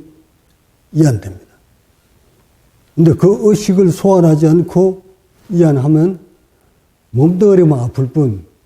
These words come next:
이완이 안 돼요. 그래서 그 이완의 맛을 딱 보는 순간부터가 나는 수행이 시작이다 하고 누차 얘기를 합니다. 아마 앞서간 선도만들은 그런, 그런 체험을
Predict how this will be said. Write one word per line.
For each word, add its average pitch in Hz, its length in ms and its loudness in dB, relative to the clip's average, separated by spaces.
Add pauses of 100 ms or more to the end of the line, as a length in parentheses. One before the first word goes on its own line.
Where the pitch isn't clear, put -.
(800)
이완이 127 360 -6
안 98 160 -16
돼요. 107 140 -16 (2000)
그래서 120 360 0
그 127 120 -2
이완의 143 420 0
맛을 123 320 -2
딱 - 220 -10
보는 135 240 0
순간부터가 143 960 -2
나는 147 400 0 (260)
수행이 151 400 0
시작이다 143 720 -2 (680)
하고 120 440 -4 (720)
누차 127 380 -2
얘기를 117 400 -4 (380)
합니다. 113 360 -6 (600)
아마 127 420 0
앞서간 139 400 -2
선도만들은 131 680 -2
그런, 143 500 -2 (140)
그런 135 320 -2
체험을 151 460 0